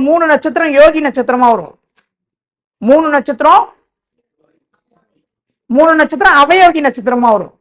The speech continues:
உங்களுடைய அவயோகி நட்சத்திரம் என்னன்னு தெரிஞ்சுக்கிட்டீங்களா? எல்லாருக்குமே தெரிஞ்சிச்சா? உங்களுக்கு என்னது? அப்படி சொல்லக்கூடாது.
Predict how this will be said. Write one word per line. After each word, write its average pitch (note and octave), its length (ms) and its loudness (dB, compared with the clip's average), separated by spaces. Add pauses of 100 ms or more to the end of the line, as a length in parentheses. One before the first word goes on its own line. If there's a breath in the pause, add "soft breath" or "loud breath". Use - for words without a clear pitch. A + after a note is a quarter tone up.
(640)
உங்களுடைய D4+ 400 0
அவயோகி F#4+ 580 0
நட்சத்திரம் C#4+ 400 -2
என்னன்னு C#4 320 0
தெரிஞ்சுக்கிட்டீங்களா? A#3 640 -2 (580)
எல்லாருக்குமே C4+ 420 2
தெரிஞ்சிச்சா? A#3+ 380 -2 (800)
உங்களுக்கு B3 220 0
என்னது? B3 240 0 (3500)
அப்படி B3+ 220 -4
சொல்லக்கூடாது. C4 480 0